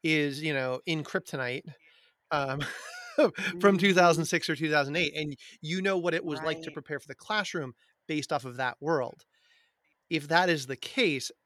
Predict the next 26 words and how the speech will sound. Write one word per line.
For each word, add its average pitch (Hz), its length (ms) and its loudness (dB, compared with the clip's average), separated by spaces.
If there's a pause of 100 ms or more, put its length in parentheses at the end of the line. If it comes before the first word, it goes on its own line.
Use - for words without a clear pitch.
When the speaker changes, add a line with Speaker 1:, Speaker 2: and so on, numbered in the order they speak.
(120)
Speaker 1:
that's 156 440 2
how 170 180 2
you 143 240 -4
get 143 240 -2
a 139 180 -2
structure - 680 -4
where 131 300 -4
you 131 240 -10
have 127 280 -6
the 127 80 -12
classes 127 440 -8
sort 131 160 -10
of 123 60 -10
set 131 160 -6
up 123 100 -14
the 131 100 -10
way 123 180 -10
we 123 200 -12
do. 160 400 0 (540)
And 135 200 0
a 135 40 0
lot 131 300 0
of 151 120 0
the 139 100 -6
things 143 280 -6
that 135 140 -4